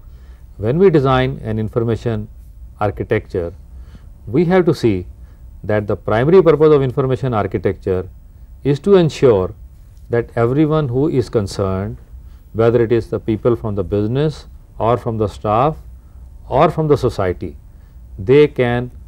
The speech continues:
understand the meaning of the information, can understand the communication from the information and make it a useful part of their life. So, this is the primary purpose. To conclude, I have to say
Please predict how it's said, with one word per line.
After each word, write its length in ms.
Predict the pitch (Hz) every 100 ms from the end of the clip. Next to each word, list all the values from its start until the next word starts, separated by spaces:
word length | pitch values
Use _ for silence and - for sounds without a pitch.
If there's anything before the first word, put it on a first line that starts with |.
| - -
understand 640 | 113 120 127 - 123 123 120 - - - -
the 100 | 101
meaning 360 | 95 107 139 143
of 100 | 131
the 80 |
information, 680 | 131 120 123 123 117 131 127 - - - - -
can 400 | 110 104 104 107 - -
understand 580 | 110 127 113 143 131 120
the 320 | 113 110 104 - - - - - -
communication 600 | 117 120 131 139 139 175
from 160 | 139 143
the 80 | 127
information 680 | 113 127 120 113 127 123 127 - - - - - - -
and 240 | 120 120 107
make 240 | 117 120
it 260 | 127 117 - - -
a 260 | 107 104 -
useful 480 | 107 101 131 - 131
part 320 | - 101 104
of 140 | 98 85
their 120 | 92
life. 300 | 82 78 - - - - -
So, 160 | 127
this 240 | 98 185 202
is 60 |
the 100 | 185
primary 340 | 131 113 113 113
purpose. 560 | 95 85 - - - - - - - - - - - - - - - - - - - - - - - - - - - -
To 160 | 131 117
conclude, 420 | 123 113 185 185
I 80 | 151
have 120 | 139
to 100 | 139
say 320 | - 123 113